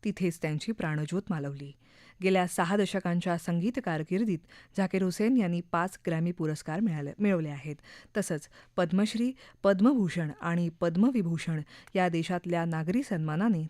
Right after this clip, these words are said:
त्यांना गौरवण्यात आलं होतं. उस्ताद झाकीर हुसेन यांच्या निधनामुळे संगीत विश्वाची खूप मोठी हानी झाली आहे.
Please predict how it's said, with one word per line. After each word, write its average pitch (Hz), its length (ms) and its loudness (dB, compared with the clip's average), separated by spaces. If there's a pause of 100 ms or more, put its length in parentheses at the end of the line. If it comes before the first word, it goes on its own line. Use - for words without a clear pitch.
त्यांना 170 300 -2
गौरवण्यात 165 480 0
आलं 160 160 -2
होतं. 147 320 -6 (460)
उस्ताद 226 300 4
झाकीर 214 300 4
हुसेन 247 320 6
यांच्या 208 300 2
निधनामुळे 185 640 2 (340)
संगीत 226 320 4
विश्वाची 196 540 -2
खूप 247 280 0
मोठी 190 260 2
हानी 170 320 0
झाली 180 260 -2
आहे. 170 240 -2